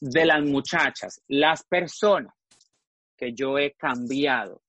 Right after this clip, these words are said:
de las personas y la responsabilidad de que yo doy el ejemplo de lo que tú puedes lograr y saber que yo no puedo desfra-, defraudar a ninguna de esas personas por la responsabilidad de llevar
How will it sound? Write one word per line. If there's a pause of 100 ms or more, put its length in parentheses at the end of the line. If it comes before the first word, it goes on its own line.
de
las
personas
y
la
responsabilidad
de
que
yo
doy
el
ejemplo (420)
de
lo
que
tú
puedes
lograr (240)
y
saber
que
yo
no
puedo
desfra-,
defraudar (260)
a
ninguna
de
esas
personas
por
la
responsabilidad (380)
de
llevar